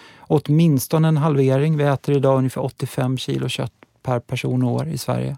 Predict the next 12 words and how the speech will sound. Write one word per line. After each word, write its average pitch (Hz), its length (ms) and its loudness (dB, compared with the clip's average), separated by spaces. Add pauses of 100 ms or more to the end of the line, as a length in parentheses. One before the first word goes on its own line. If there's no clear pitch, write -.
(280)
Det - 100 -6
har 127 40 0
vi 131 60 2
gjort 131 180 0
de 123 100 -4
senaste 120 420 -4
fyra, - 480 -4
fem 123 220 -2
åren. 120 380 -4
Alltså 127 200 -4
i 123 60 -2
slaktvikt. - 760 -8